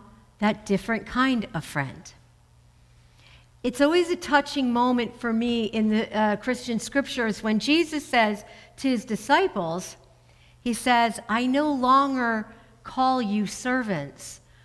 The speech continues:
I call you friends." And what I think he means by that is, because I've shared the mystical connection to God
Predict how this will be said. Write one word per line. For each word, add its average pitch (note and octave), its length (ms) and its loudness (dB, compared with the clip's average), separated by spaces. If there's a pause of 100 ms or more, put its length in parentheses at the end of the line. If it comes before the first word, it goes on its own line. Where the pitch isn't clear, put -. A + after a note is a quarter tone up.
(240)
I A3 80 -2
call F#3 320 2
you A3 380 0 (420)
friends." G#3+ 1040 -2 (680)
And A3+ 140 -2
what B3 180 4
I A#3+ 120 2
think A#3 240 -6
he E4+ 200 0
means A3 280 0
by A#3 200 4
that C#4+ 300 6
is, A3+ 260 -2 (480)
because D4 320 -2
I've D4+ 240 4
shared F4 400 0
the C4+ 80 2
mystical C#4+ 840 0
connection C4+ 680 0
to B3+ 120 -8
God G#3+ 640 -2